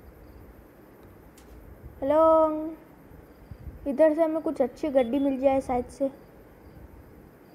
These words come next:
ये भंगार खटारे को रखो अब। ये क्या है? अबे, इसमें भी नाइट्रो बूस्टर नहीं। नाइट्रो बूस्टर गड्डी चाहिए मैं, ये रही भाई, ऐसी गड्डी चाहिए मैं, ऐसी चाहिए।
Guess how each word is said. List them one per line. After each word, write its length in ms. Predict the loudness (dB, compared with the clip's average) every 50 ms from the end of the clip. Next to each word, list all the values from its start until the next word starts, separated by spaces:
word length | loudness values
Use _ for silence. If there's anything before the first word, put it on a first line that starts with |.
| -20 -20 -20 -20 -20 -20 -20 -8 -4
ये 80 | -2 0
भंगार 380 | 0 0 -2 0 0 0 0 0
खटारे 440 | -2 -6 -4 -2 -2 0 0 0
को 120 | 0 0 0
रखो 280 | -2 -2 -4 -2 -2
अब। 200 | -2 -2 -2 -6 -8 -10 -20 -20 -20 -20 -20 -20 -20 -20 -20 -20 -14 -10
ये 220 | -6 -4 -2 -2 -2
क्या 200 | -2 -2 -2 0
है? 180 | -2 -4 -6 -8 -14 -20 -20 -20 -20 -20 -20 -20 -20 -20 -20 -20 -20 -20 -20 -20 -20 -20 -20 -20 -20 -20 -20 -20 -20 -20 -20 -18 -14 -8
अबे, 160 | -4 -2 0
इसमें 300 | 0 0 0 0 0 0
भी 120 | 0 0 0
नाइट्रो 380 | 0 0 0 0 0 0 0
बूस्टर 320 | 0 0 -4 -4 -4 -4 -4
नहीं। 300 | -4 -4 -4 -4 -4 -6 -8 -14 -20 -20 -20 -20 -20 -20 -20 -20 -20 -20 -20 -20 -20 -20 -12 -8
नाइट्रो 360 | -4 -4 -4 -4 -2 -2 -2
बूस्टर 420 | -2 -2 -4 -4 -2 2 2 2 2
गड्डी 320 | 0 -2 -2 -2 -6 -4
चाहिए 360 | 0 2 2 2 2 0 -2
मैं, 200 | -2 -2 -2 -2
ये 440 | -2 -4 -4 -2 0 0 2 2 0
रही 400 | 0 0 -2 -2 -2 -4 -4 -6
भाई, 200 | -6 -6 -6 -6
ऐसी 400 | -6 -6 -6 -6 -6 -4 -2 2
गड्डी 340 | 2 2 2 2 0 -4 -4
चाहिए 380 | -4 -6 -6 -6 -6 -6 -8 -8
मैं, 360 | -8 -8 -8 -8 -8 -8 -8
ऐसी 220 | -10 -8 -8 -8
चाहिए। 460 | -6 -4 -6 -6 -6 -6 -8 -8 -10